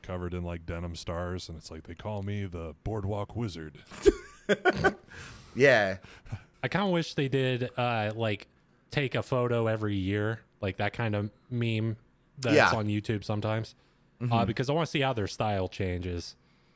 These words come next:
Speaker 3: Uh,
Speaker 2: Yeah.
Speaker 3: because the, like, how they're dressed now is kinda modern. They're not wearing, like, the fucking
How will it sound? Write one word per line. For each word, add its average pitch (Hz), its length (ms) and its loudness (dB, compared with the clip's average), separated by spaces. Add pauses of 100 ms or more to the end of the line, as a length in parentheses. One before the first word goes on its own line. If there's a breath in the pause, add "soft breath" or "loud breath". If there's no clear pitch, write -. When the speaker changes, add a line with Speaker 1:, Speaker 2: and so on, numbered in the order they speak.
(240 soft breath)
Speaker 3:
Uh, 101 320 0
Speaker 2:
Yeah. 107 300 6 (420)
Speaker 3:
because 131 380 -2
the, 139 200 -2 (180)
like, 127 240 0
how 151 120 2
they're 139 160 0
dressed 127 480 -2
now 113 440 0
is 95 100 -2
kinda 107 260 -2
modern. 98 560 0
They're 95 120 0
not 101 260 0
wearing, 95 540 -2
like, 90 360 -4 (580)
the 98 100 -2
fucking 87 680 -4